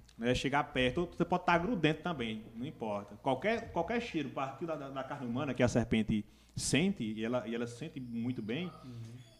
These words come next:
Speaker 1: ela, ela tem aversão. Então, assim, pode acontecer de uma serpente engolir o ser humano? Pode. Né? Um adulto, dificilmente.
Speaker 2: Hum.
Speaker 1: Dificilmente um adulto.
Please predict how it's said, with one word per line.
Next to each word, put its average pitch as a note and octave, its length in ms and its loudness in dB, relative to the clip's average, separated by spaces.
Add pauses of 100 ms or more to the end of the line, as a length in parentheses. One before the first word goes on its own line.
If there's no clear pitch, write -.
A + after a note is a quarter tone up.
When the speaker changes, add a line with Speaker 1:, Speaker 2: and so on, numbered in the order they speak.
Speaker 1:
ela, C#3 580 6 (320)
ela A#2+ 140 0
tem C3 100 2
aversão. B2+ 540 4 (380)
Então, C3+ 100 10
assim, B2 340 8 (200)
pode A3 340 12
acontecer F#3+ 380 12
de D3+ 80 12
uma D3+ 60 8
serpente C3 440 10
engolir C3 220 12
o A#2 40 10
ser - 100 12
humano? A#2+ 300 12 (320)
Pode. C#3+ 440 12 (500)
Né? A#2 260 2
Um D3 120 8
adulto, D#3 500 12
dificilmente. B2 800 4
Speaker 2:
Hum. A#3+ 160 -4 (640)
Speaker 1:
Dificilmente D#3 540 6
um E3+ 40 2
adulto. B2 480 4